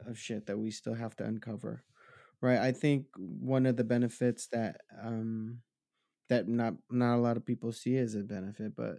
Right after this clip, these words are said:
the last four years, we've seen people take off their masks, take off their robes, and show who the hell they are, right? Now it's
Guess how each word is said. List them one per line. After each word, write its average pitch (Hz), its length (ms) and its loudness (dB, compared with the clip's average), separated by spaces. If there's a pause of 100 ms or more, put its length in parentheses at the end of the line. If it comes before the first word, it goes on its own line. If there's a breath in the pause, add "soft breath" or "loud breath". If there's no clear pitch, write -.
(140)
the 127 80 -4
last 135 300 -2
four 165 140 2
years, 147 280 4
we've 143 220 0
seen 135 560 -2 (960 soft breath)
people 143 260 2
take 135 180 0
off 127 160 0
their 127 120 2
masks, 110 500 -2
take 131 200 -2
off 139 160 -4
their 123 100 2
robes, 104 500 -4 (500)
and 120 280 -2
show 135 680 6
who 135 100 0
the 123 100 4
hell 120 160 2
they 113 180 0
are, 104 220 -4 (320)
right? 127 280 0 (600 loud breath)
Now 151 260 6
it's - 300 0